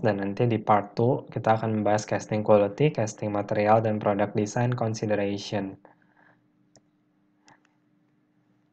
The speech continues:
Kita masuk ke bahasan pertama, yaitu permanent mold casting.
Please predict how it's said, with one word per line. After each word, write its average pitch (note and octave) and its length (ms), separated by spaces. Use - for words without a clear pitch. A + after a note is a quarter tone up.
Kita C#3+ 320
masuk C#3+ 320
ke B2 160
bahasan G#2+ 480
pertama, A2 400
yaitu G#2+ 400
permanent A2 560
mold G#2+ 240
casting. A2 640